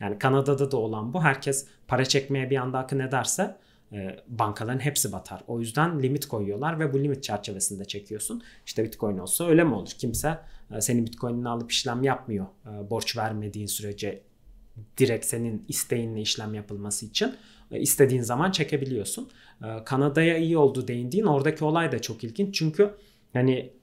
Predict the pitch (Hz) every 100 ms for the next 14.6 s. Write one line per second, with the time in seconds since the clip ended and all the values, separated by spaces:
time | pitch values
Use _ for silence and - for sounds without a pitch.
0 | _ 123 131 139 151 151 139 139 - 127
1 | - 131 123 127 131 127 - - 131 127
2 | 135 131 131 127 117 135 139 139 127 131
3 | 127 131 131 135 131 123 - 131 - 131
4 | 117 127 123 123 123 123 123 123 123 123
5 | 123 123 - - _ 120 120 120 113 -
6 | 139 135 131 131 131 - 131 127 127 -
7 | 135 123 131 127 120 127 131 131 123 -
8 | 135 - 135 139 120 110 101 202 214 -
9 | 123 135 - 131 135 156 156 - 123 104
10 | 107 - 117 - 120 120 127 123 117 123
11 | 117 123 185 - - - - 113 113 113
12 | 110 131 131 131 131 131 123 - 135 -
13 | 131 120 135 127 127 131 131 127 135 135
14 | 131 135 147 151 214